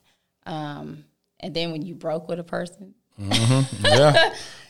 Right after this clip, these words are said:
Speaker 2: Mm-hmm.
Speaker 1: you learn everything about that too. So, you know, then covid, and then, uh, not just, but prior to covid, my daughter, uh, I got pregnant with my daughter,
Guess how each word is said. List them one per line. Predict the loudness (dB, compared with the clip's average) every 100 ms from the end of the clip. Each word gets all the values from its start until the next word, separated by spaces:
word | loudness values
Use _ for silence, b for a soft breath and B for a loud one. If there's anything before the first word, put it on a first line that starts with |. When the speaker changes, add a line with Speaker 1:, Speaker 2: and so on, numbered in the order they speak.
| _
Speaker 2:
Mm-hmm. | -4 0
Speaker 1:
you | 4 6
learn | 6 8
everything | 6 4 2 0 0
about | -2 0 0
that | 0 -2
too. | -6
So, | -6 -2 -2
you | -2
know, | -2 -4 -4
then | -8 -10
covid, | -8 -8 -6 -8 -6 -6
and | -8 -8
then, | -8 -12 -14 b b b _
uh, | -6 -6 -6 -6
not | -4 -4 -6
just, | -10 -12 -8
but | -8 -8
prior | -6 -2 -2 -4
to | -8
covid, | -6 -6 -6 -6 -8 -10 -14 _
my | -10 -8
daughter, | -6 -6 -4 -4 -6 -10 b b b _
uh, | -14
I | -12 -10
got | -10 -10
pregnant | -10 -8 -8
with |
my | -10 -12
daughter, | -10 -10 -8 -10